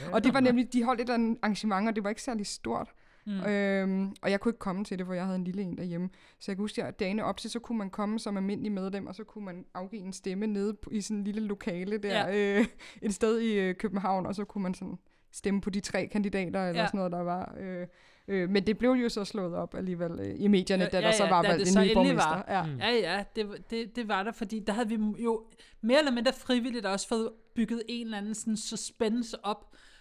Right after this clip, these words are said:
Speaker 3: så da det endelig var, at det ligesom, at, at, øh, vi holdt
Speaker 1: Mm.
Speaker 3: det her, øh, event, hvor det ligesom skulle,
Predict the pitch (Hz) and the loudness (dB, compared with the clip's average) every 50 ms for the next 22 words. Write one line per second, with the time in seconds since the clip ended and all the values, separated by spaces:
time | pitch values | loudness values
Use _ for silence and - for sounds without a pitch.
0 | - - - - 220 190 202 196 202 214 - 240 247 269 285 269 214 190 185 185 | -18 -10 -6 -6 -2 -2 -2 -2 -2 -2 -2 -2 0 0 -2 -2 0 0 2 2
1 | 208 220 208 - 208 202 - 202 185 180 202 190 - 220 202 202 208 - 170 170 | 2 0 -4 -6 -8 -6 -6 -6 -6 -6 -8 -8 -6 -6 -6 -6 -8 -8 -10 -10
2 | 165 - - - - 190 185 170 - - - 175 160 170 165 - - 220 220 - | -10 -12 -14 -16 -14 -12 -12 -12 -12 -12 -14 -12 -12 -12 -10 -8 -6 -6 -6 -6
3 | 127 208 202 180 180 190 175 160 - - - - 190 190 180 175 - 185 160 165 | -8 -8 -8 -8 -6 -6 -8 -8 -10 -14 -16 -14 -12 -10 -10 -10 -10 -10 -8 -6
4 | 170 170 190 180 - 185 170 156 156 147 170 170 - 202 190 180 - - - 175 | -6 -6 -6 -6 -6 -6 -6 -6 -8 -8 -10 -8 -6 -8 -8 -8 -8 -10 -10 -8
5 | 165 156 160 156 | -8 -6 -8 -8